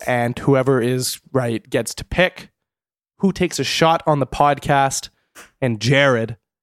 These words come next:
the producer of the podcast, who you guys never hear, he's sitting over there making a fist right now. He's got a shot ready for Chris the intern, 'cause Chris was wrong. Jared was correct.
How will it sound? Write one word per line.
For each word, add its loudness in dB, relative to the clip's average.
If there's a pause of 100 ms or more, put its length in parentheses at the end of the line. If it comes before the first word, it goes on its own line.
(840)
the -4
producer 2
of 0
the -10
podcast, 0
who 0
you 2
guys 0
never 0
hear, 2
he's -2
sitting 2
over 2
there 0
making -4
a -6
fist 0
right 2
now. 0 (280)
He's -2
got 2
a 0
shot 2
ready -2
for -8
Chris -2
the -2
intern, -4
'cause -10
Chris -2 (420)
was -6
wrong. 2
Jared 2
was -4
correct. -2